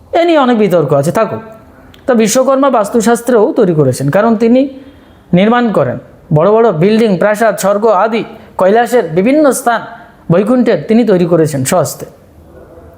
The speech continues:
সুতরাং তিনি বাস্তুশাস্ত্রের অভিজ্ঞ ব্যক্তি, দেবলোকের বাস্তুশাস্ত্রের অভিজ্ঞ দেবতা বিশ্বকর্মা। তো বিশ্বকর্মা স্বয়ং স্বর্গলোকে রয়েছেন, বাস্তুশাস্ত্র নির্দেশ অনুসারে সেখানে সব কিছু হচ্ছে,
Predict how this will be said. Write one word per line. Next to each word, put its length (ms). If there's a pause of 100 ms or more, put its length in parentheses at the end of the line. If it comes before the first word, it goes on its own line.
(160)
সুতরাং 440
তিনি 200
বাস্তুশাস্ত্রের 720
অভিজ্ঞ 320
ব্যক্তি, 320 (580)
দেবলোকের 580 (420)
বাস্তুশাস্ত্রের 720
অভিজ্ঞ 340
দেবতা 460
বিশ্বকর্মা। 580 (960)
তো 40 (120)
বিশ্বকর্মা 480 (120)
স্বয়ং 340 (140)
স্বর্গলোকে 640
রয়েছেন, 300 (480)
বাস্তুশাস্ত্র 640 (160)
নির্দেশ 240 (100)
অনুসারে 360
সেখানে 280
সব 180
কিছু 220
হচ্ছে, 200